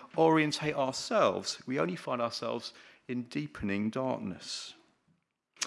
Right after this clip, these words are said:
Just this week I came across a quotation written by a confessed atheist. I think that captures something of that darkness. And I was struck by just his honesty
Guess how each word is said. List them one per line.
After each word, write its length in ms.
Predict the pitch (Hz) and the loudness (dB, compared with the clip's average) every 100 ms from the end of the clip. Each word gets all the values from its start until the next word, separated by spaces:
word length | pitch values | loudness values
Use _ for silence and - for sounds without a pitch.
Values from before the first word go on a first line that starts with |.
| - - - | -8 -10 4
Just 160 | 240 | 6
this 60 | 185 | 8
week 100 | 156 | 8
I 60 | |
came 140 | 143 139 | 8 6
across 200 | 143 135 | 6 0
a 40 | |
quotation 720 | - 170 147 - 185 156 123 | -2 0 0 4 4 4 2
written 200 | 131 135 | 0 -2
by 220 | 127 127 123 | 4 6 6
a 140 | - | 2
confessed 580 | - 143 - 139 - - | -6 -4 -2 -2 -4 -4
atheist. 680 | 135 147 - 196 - - - - - - - - | -2 -2 -2 -2 -2 -8 -10 -14 -20 -20 -20 -6
I 100 | - | -2
think 140 | 220 180 | 0 -2
that 140 | - | -2
captures 400 | - 196 - 127 | 0 0 0 -4
something 460 | - 196 190 - 139 | 0 0 0 2 4
of 220 | 143 143 | 4 2
that 280 | 135 123 - | -4 -4 -6
darkness. 760 | 143 139 123 95 - - - - | -4 -2 -4 -8 -8 -8 -8 -6
And 100 | 135 | -2
I 40 | |
was 80 | 143 | -2
struck 280 | - 220 160 | -2 -2 0
by 100 | 127 | 0
just 180 | 147 - | 0 -8
his 140 | 143 | -4
honesty 640 | 156 156 135 - 104 - | 2 4 2 0 -4 -6